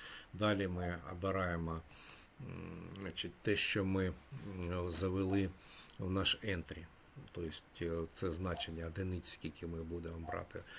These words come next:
значення вал. Ну і, м, спробуємо його перевести, бо, е, може так статися, що ви замість числа там щось інше там наберете. Ну, а це ж не можна,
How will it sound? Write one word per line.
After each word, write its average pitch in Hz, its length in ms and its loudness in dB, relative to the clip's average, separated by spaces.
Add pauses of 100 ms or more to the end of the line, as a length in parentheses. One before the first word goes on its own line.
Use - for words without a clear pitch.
(220)
значення 85 540 0
вал. 80 320 0 (1000)
Ну 143 220 6
і, 135 340 6 (260)
м, 107 160 -2 (200)
спробуємо 117 580 4
його 107 120 6
перевести, 101 840 4 (260)
бо, 92 260 2 (380)
е, 98 100 0
може 98 320 2
так - 320 -2
статися, 92 560 0
що 92 220 2
ви 87 260 2 (340)
замість 92 600 0
числа 95 400 2
там 87 420 0
щось - 340 -2
інше 123 300 0
там 85 260 0
наберете. 82 580 -2 (260)
Ну, 62 200 -2 (380)
а 85 100 -4
це 101 160 0
ж - 400 0
не 98 280 -2
можна, 87 480 0